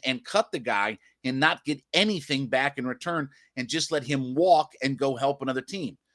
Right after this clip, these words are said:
You know, the idea of cutting him and then he signs with the Cowboys and you pair him up with Micah Parsons and he goes out and crushes the league and the Falcons have egg on their face, I don't think they wanna go through that. Because let's face it, from a financial standpoint, right?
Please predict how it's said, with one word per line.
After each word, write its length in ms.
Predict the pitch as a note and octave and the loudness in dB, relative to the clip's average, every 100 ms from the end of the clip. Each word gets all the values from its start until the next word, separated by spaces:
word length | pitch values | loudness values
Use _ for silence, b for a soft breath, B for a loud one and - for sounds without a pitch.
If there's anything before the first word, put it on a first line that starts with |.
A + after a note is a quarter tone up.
| _ _ - | _ _ -2
You 80 | E3 | 0
know, 40 | |
the 120 | D3 | 4
idea 300 | D#3+ G3+ A3 D#3+ | 6 6 4 4
of 200 | D#3 - | 2 2
cutting 340 | - G#3+ G3 | 8 8 8
him 360 | B2+ A#2 A2+ C3 _ _ B2+ | -2 -2 -4 -6 _ _ -2
and 80 | |
then 80 | D3+ | 0
he 80 | F#3 | 2
signs 400 | D3+ F#3 F3 C#3+ | 2 4 4 2
with 100 | D#3 | -4
the 80 | D3 | -6
Cowboys 800 | - F3+ G3 D3+ A#2 G#2 C#3 - b b | -2 4 4 4 2 0 -2 -6 b b
and 120 | C#3+ | -2
you 80 | D3+ | -2
pair 280 | C#3+ E3+ G3 | 0 2 2
him 160 | F#3 | 2
up 160 | F#3+ F#3+ | 2 0
with 140 | D3 | -2
Micah 280 | C3+ D#3 D#3 | 2 2 0
Parsons 680 | C#3+ E3 F3+ F#3 A2+ A2+ A#2 b b | 0 4 4 2 -4 -6 -10 b b
and 140 | C#3+ D#3+ | -4 -2
he 80 | |
goes 220 | E3 E3+ D#3 | 0 2 2
out 160 | D#3+ | 2
and 100 | C3+ | 0
crushes 480 | - F3 E3+ - C#3+ | -2 2 2 0 -6
the 80 | C3+ | -2
league 480 | C#3+ G#3+ E3+ D#3+ E3+ b b | -2 0 -2 -4 -8 b b
and 100 | C#3 | -6
the 60 | C#3+ | -2
Falcons 420 | D#3+ D3+ D#3+ C#3 | 0 0 0 0
have 140 | C#3 C3 | 0 0
egg 220 | D#3+ G#3 | 2 2
on 160 | F3 C#3+ | 2 0
their 140 | A#2 | 0
face, 340 | A#2 G#2+ C3 - | -4 -4 -4 -2
I 60 | C3+ | -2
don't 140 | D3+ | -2
think 160 | D#3 C#3+ | -2 -2
they 80 | |
wanna 200 | D3+ E3 | -2 -2
go 200 | D#3 F3 | 0 -2
through 260 | F3 G3+ B3 | -2 -4 -2
that. 260 | A#3+ D#2 - _ _ _ _ _ _ _ _ _ - | -2 -2 -10 _ _ _ _ _ _ _ _ _ -8
Because 320 | A3 B3 G#3+ - | 2 2 2 0
let's 240 | A#3 C4 | 0 0
face 320 | - F#3+ C3+ | -2 -4 -6
it, 80 | - _ _ _ _ _ | -10 _ _ _ _ _
from 200 | - G3+ | 0 2
a 100 | G3 | 2
financial 840 | D#3+ - G3+ A3+ A3+ F#3+ F#3 F3 | -4 0 2 4 2 -2 -4 -4
standpoint, 600 | D#3 F3+ D#3+ C#3+ B2+ E2+ | -4 -2 -4 -4 -8 -8
right? 300 | E2 C3 C#3 | 0 0 0